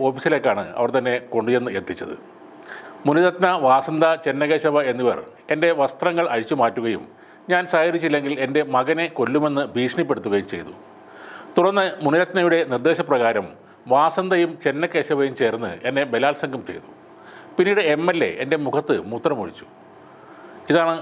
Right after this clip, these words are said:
അവരുടെ പരാതിയിൽ പറയുന്ന കാര്യങ്ങൾ. ആ സമയത്ത് അജ്ഞാതനായ ഒരാൾ മുറിയിലേക്ക് വന്ന് മുനിരത്നയ്ക്ക് ഒരു പെട്ടി കൈമാറിയിരുന്നു.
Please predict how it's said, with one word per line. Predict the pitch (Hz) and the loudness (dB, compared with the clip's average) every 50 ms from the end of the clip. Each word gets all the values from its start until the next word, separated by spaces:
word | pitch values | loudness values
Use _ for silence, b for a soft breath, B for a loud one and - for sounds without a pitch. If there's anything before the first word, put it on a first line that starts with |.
| - | 2
അവരുടെ | 156 147 151 147 151 - 131 | 2 2 2 2 0 -2 -2
പരാതിയിൽ | 127 127 139 147 143 156 151 151 147 - | 0 2 2 2 2 0 -2 -2 0 0
പറയുന്ന | 113 110 110 110 117 117 - - | 0 0 0 0 -2 -4 -4 -2
കാര്യങ്ങൾ. | 98 90 87 - - - - - - - - - - - - B B B B B - 165 | -4 -4 -4 -8 -14 -16 -20 -20 -20 -20 -20 -20 -20 -20 -20 B B B B B 2 2
ആ | 196 196 220 | 2 2 2
സമയത്ത് | 214 208 208 185 190 190 156 139 | 2 2 2 2 4 4 2 2
അജ്ഞാതനായ | - - 175 185 185 196 190 180 170 156 151 151 135 | 0 0 0 0 2 2 2 2 2 2 2 2 2
ഒരാൾ | 135 135 139 143 - 123 | 2 2 2 0 -2 -4
മുറിയിലേക്ക് | 127 131 143 156 151 156 156 156 151 127 | -2 0 2 2 2 2 2 2 0 -2
വന്ന് | 110 113 120 95 82 - - - - - - - 143 | -2 -2 -4 -8 -10 -12 -20 -20 -20 -18 -8 -4 -2
മുനിരത്നയ്ക്ക് | 156 175 180 180 180 180 170 151 147 147 147 131 | 0 2 2 0 0 0 -2 0 0 0 0 0
ഒരു | 131 131 139 131 135 - | 2 2 0 0 0 -2
പെട്ടി | 139 - - - 175 170 - | -4 -2 -2 -2 -2 0 0
കൈമാറിയിരുന്നു. | 131 113 107 113 117 104 95 90 - - - - | 0 0 0 0 -2 -2 -2 -4 -8 -12 -14 -16